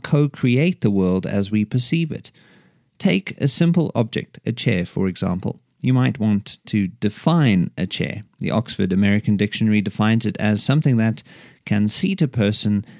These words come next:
and typically has a back and four legs. Of course,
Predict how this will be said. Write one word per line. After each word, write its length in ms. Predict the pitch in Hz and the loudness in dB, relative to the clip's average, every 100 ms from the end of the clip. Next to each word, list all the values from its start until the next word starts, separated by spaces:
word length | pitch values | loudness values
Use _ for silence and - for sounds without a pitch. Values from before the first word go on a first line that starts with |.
| _ | _
and 240 | - 107 107 | 0 0 2
typically 460 | 160 160 143 135 | 0 0 0 0
has 340 | 117 110 107 - | 0 0 -2 -2
a 100 | 104 | -2
back 480 | 98 95 92 101 - - - | -2 -4 -8 -10 -20 -20 -8
and 240 | 95 95 | -2 -2
four 340 | - 104 98 92 | -2 -2 0 2
legs. 540 | 104 117 82 - - _ - _ _ _ _ _ - | 2 2 0 -10 -16 _ -20 _ _ _ _ _ -10
Of 140 | 120 | -8
course, 380 | - 95 107 | -2 -2 -2